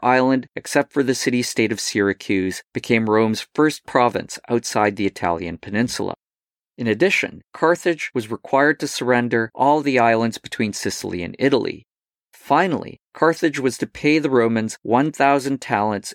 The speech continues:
in silver immediately and then another twenty-two hundred over ten years.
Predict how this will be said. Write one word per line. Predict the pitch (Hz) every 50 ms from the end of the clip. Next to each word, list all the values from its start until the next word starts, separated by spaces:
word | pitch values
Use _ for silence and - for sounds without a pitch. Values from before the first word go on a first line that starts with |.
| -
in | - 104
silver | - - - - 139 139 135 123 135 135
immediately | 135 131 120 107 98 95 95 95 - 95 95 95 92 92 - -
and | 110 110
then | 98 117 127 143 147
another | 143 135 123 113 98 104 95 - _
twenty-two | - - 143 147 147 - 151 - - 147 139 123
hundred | - - 143 151 147 - - - - - - _
over | - 117 110 117
ten | 107 - - 120 101 92 92 92
years. | 98 107 107 95 - - - - -